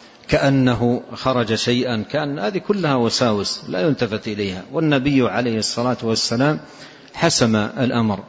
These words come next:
قال: ما لم يجد، ما لم يسمع صوتا أو يجد ريحا. نعم.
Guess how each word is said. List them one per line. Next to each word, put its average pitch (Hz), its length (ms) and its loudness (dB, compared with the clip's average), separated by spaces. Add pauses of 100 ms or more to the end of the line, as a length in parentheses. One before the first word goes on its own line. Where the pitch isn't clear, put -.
(500)
قال: 117 180 2
ما 135 180 4
لم 117 200 2
يجد، 110 280 2 (960)
ما 123 180 4
لم 120 160 2
يسمع 113 400 0
صوتا 175 500 0
أو 151 420 0
يجد 110 400 2
ريحا. 95 500 -2 (100)
نعم. 101 260 0